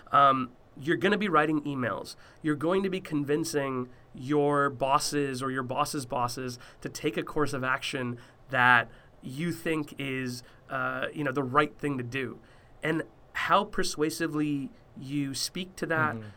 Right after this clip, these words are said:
Speaker 1: how well you write, uh, whether you, you know, you catalog what you're, you're talking about or you catalog your research, and then, you know, being concise about it, which I'm not being right now, but,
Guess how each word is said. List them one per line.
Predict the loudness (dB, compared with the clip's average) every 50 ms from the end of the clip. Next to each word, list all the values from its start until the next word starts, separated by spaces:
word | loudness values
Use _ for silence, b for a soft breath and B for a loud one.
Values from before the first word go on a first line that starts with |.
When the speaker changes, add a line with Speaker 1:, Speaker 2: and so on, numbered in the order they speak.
| -20 -16
Speaker 1:
how | -12 -2 2 6 6 8 8 6 6 4 0 -2
well | -4 -2 -2 0 0 -2
you | -2 -4 -6 -8
write, | -8 -6 -2 0 0 0 0 -2 -6 -10 B B B B B -4
uh, | 0 2 2 2 2
whether | 0 0 -2 -2 -4
you, | -6 -8 -10 -8
you | -8 -6
know, | -6
you | -6 -6 -8
catalog | -10 -10 2 6 6 6 6 6 2 2 2 0 0 0
what | -4 -4 -4
you're, | -4 -4 -4 -4 -6
you're | -6 -8 -6
talking | -2 0 0 0 0 -2 -4
about | -2 -2 -2 -2
or | -4
you | -6 -8
catalog | -4 -4 -2 -2 0 0 -2 -2 -2
your | -4 -4
research, | -4 -4 -6 -6 -4 -6 -6 -6 -8 -10 B B B B B B B
and | -2 2 4
then, | 4 4 4 2 0
you | 2 4
know, | 4 4 4 2 -2 -10 -14 -18 -20 -18 -12 -6
being | -4 -2 -2 -2
concise | -2 -2 -4 0 2 4 4 4 2 0
about | 0 0 0 0 0
it, | -2 -4
which | 0 0
I'm | 2 4 4
not | 4 4 4
being | 2 0 2 2
right | 2 2 0 2
now, | 4 4 6 6 4
but, | 4 4 2 2 2